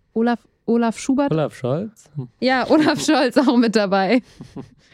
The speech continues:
Speaker 1: Das wär mal lustig.
Speaker 2: Der Lauterbach, der will's da bestimmt irgendwann.
Speaker 1: Ja, der
Speaker 2: Als
Speaker 1: würde da
Speaker 2: alter Comedian.
Speaker 1: <laughs> Der würde da aber auch ganz schnell rausfliegen, weil er bestimmt schnell lachen würde.
Speaker 2: Stimmt. Ach, warum ist Elias Mbarek dabei? Der ist auch gar nicht,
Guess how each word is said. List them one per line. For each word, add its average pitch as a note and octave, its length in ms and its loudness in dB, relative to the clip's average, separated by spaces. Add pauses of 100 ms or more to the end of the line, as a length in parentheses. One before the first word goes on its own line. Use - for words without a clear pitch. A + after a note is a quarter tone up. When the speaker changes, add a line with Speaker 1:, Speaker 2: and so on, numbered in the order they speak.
(220)
Speaker 1:
Das - 220 -6
wär G4+ 140 -2
mal G3 220 -2
lustig. F#3 580 -8
Speaker 2:
Der A2+ 100 -2
Lauterbach, A#2 640 -4
der A#2 240 -4
will's A2+ 180 -4
da A#2 120 -4
bestimmt A#2 340 -6
irgendwann. A2+ 600 -6
Speaker 1:
Ja, F#3 300 -4
der F#3+ 140 -4
Speaker 2:
Als F#3 60 0
Speaker 1:
würde F#3 100 0
da F#3+ 160 0
Speaker 2:
alter F#3 160 0
Comedian. B2 640 -4 (320)
Speaker 1:
<laughs> - 180 -10
Der A3 120 0
würde G#3+ 200 -2
da G3 180 -2
aber F#3+ 200 -4
auch G3 100 -6
ganz G3 220 -6
schnell F#3+ 120 -4
rausfliegen, F#3+ 460 -8
weil F#3 100 -8
er - 80 -6 (120)
bestimmt - 280 -14
schnell G#3 200 -8
lachen G#3 280 -12
würde. G#3+ 160 -14
Speaker 2:
Stimmt. A#2+ 360 -14
Ach, - 120 -12
warum A2+ 200 -6
ist A2 80 -4
Elias A#2 320 -4
Mbarek G#2+ 460 -6
dabei? G#2 300 -8
Der G#2+ 120 -6
ist A2 80 -8
auch G#2 120 -8
gar A2+ 220 -8
nicht, A#2 200 -10